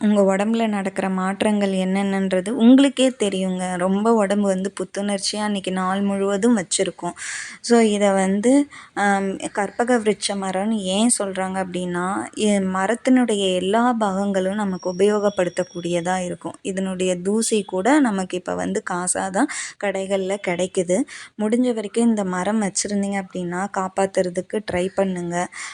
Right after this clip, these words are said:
ஆ, அதுக்கப்புறம் இதனுடைய பொருட்கள் என்னென்ன கிடைக்குதோ, அது உங்க வாழ்க்கையில உபயோகப்படுத்துறதுக்கு, எப்படியாவது சேர்த்துக்கிறதுக்கு ட்ரை பண்ணுங்க. இப்ப இந்த கருப்பட்டியை வந்துட்டு நீங்க எப்படி ஸ்டோர் பண்ணணும் அப்படின்னா, நீங்க வாங்கிட்டு வந்து வச்சு இடிச்சு வச்சாலோ, இல்ல முழுமையா போட்டு வச்சாலோ,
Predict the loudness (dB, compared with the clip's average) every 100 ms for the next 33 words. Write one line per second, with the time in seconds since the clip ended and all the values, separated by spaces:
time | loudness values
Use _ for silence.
0 | -8 -2 0 0 0 0 0 2 2 2
1 | 0 0 0 0 -2 0 0 0 0 0
2 | 0 0 -2 -4 -2 0 2 2 0 0
3 | 0 0 0 0 0 0 -2 -2 0 -2
4 | 0 0 0 0 -2 -2 -2 0 0 0
5 | 0 0 0 0 0 0 0 0 -2 -4
6 | -4 -4 -4 -4 -2 -2 -2 -4 -4 -4
7 | -4 -4 -8 -14 -14 -12 -8 -2 -2 -2
8 | 0 0 2 0 2 2 2 0 -2 0
9 | 0 2 -2 -2 -2 -2 -4 -6 -4 -2
10 | 0 0 -2 -4 -4 -2 -2 0 0 -2
11 | -2 -2 -2 0 -2 0 0 0 -2 0
12 | 0 -2 -2 -2 -2 -2 2 2 2 0
13 | -2 0 0 0 -2 -2 -2 -2 -4 -4
14 | -2